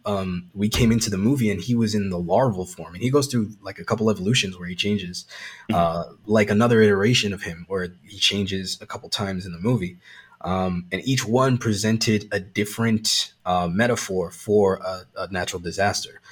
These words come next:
Speaker 1: flooding, typhoons, radiation, all that stuff.
Speaker 2: Yeah.
Speaker 1: Um, leading up to the final form with the most brilliant of all, uh, atomic breaths. But,
Speaker 2: Yeah.
Speaker 1: um, yeah, it was, it was, it was important that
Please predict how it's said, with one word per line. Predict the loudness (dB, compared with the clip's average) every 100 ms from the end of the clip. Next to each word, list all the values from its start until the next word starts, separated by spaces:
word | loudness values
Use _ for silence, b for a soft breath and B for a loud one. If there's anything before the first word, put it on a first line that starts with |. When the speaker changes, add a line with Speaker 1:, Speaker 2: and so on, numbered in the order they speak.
| B
Speaker 1:
flooding, | 0 2 4 0
typhoons, | -6 -12 -6 0 2 2 -2 -6
radiation, | -6 -2 -2 2 0 -2 -4
all | -2
that | 0 -4
stuff. | -8 -14 -20 _ B B
Speaker 2:
Yeah. | -12 -8
Speaker 1:
Um, | -4 -4 -4 -12 _ _
leading | 2 4 4 2
up | 0 0
to | -2 -4
the | -6
final | -4 -4 -6
form | -10 -8 -8 -8
with | -12 -14 -16
the |
most | -12 -10 -10 -10
brilliant | -10 -10 -14 -10
of | -8
all, | -8 -10 -16 _ -16
uh, | -12 -12 -14 _ _ _ _ -18
atomic | -6 -6 -6 -4
breaths. | -2 -2 -4 -8
But, | -8 -14 -14 -18 B B
Speaker 2:
Yeah. | B -8
Speaker 1:
um, | -6 -8 -14 -20 _ _ 4
yeah, | 6
it | 6
was, | 2 0
it |
was, | 0 0 -2
it | -4
was | -2
important | -2 0 0 -2 -2
that | -2 -2